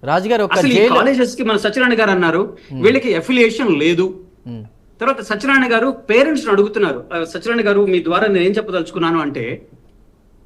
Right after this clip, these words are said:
Speaker 2: నేను నా పిల్లవాడిని కానీ నా కూతురి కానీ జాయిన్ చేస్తున్నప్పుడు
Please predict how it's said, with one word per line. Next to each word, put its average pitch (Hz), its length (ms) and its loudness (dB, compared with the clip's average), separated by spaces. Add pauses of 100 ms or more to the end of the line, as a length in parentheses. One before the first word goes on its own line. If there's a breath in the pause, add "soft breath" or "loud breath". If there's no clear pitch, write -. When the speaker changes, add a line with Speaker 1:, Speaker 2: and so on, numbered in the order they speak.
Speaker 2:
నేను 247 320 6
నా 226 180 8
పిల్లవాడిని 208 720 4
కానీ 196 200 4
నా 185 100 4
కూతురి 196 400 2
కానీ 185 220 0
జాయిన్ 180 320 0
చేస్తున్నప్పుడు 117 720 -4